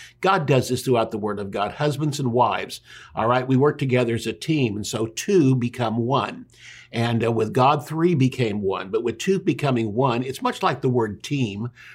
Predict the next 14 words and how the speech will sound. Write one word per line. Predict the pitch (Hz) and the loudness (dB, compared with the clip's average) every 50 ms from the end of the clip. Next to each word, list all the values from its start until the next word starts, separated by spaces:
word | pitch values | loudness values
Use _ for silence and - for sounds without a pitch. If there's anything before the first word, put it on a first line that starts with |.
| - _ _ | -20 _ _
The | - 127 | 0 2
word | 123 123 120 117 117 104 - | 4 4 4 4 2 -2 -4
team | - - 156 151 139 123 117 117 | -2 0 2 4 4 4 2 2
is | 101 90 | -2 -4
one | 110 117 123 135 139 143 135 | -2 0 2 2 4 4 2
word | 123 117 117 117 110 | 2 2 2 0 0
made | 113 120 127 123 123 120 | 0 2 4 4 4 4
up | 120 117 - | 4 0 -2
of | 107 98 92 | -6 -6 -4
many | 113 117 135 165 170 143 117 123 117 | 0 2 6 6 6 6 6 2 2
who | 101 135 135 - - | 2 2 0 0 -2
act | 139 135 139 135 - - _ | -2 -2 -2 -4 -8 -8 _
as | 131 123 113 110 104 104 | -2 -2 -2 -2 -4 -6
one. | 113 104 127 165 160 131 104 98 - - | -6 0 2 4 4 4 4 0 -4 -10